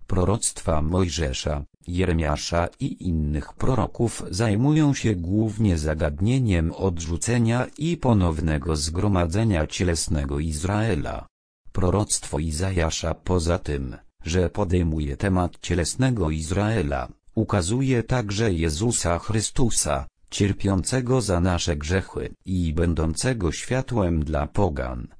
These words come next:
Mówi też o otwarciu wszystkich niewidzących oczu ludzkich na prawdziwe światło. Daniel przepowiada przyjście i zabicie Mesjasza,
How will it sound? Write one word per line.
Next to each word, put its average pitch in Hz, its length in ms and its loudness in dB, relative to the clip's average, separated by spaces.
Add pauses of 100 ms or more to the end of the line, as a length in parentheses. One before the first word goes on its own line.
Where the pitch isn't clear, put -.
(160)
Mówi 104 380 2
też 90 380 0
o - 140 -2
otwarciu - 720 -4
wszystkich - 800 -4
niewidzących 87 960 -2
oczu 139 340 -2
ludzkich 78 600 -4
na 90 140 2
prawdziwe 85 580 0
światło. 67 760 -4 (440)
Daniel 101 580 2
przepowiada 92 840 0
przyjście - 680 -2
i 107 380 -2
zabicie 104 640 2
Mesjasza, 80 840 0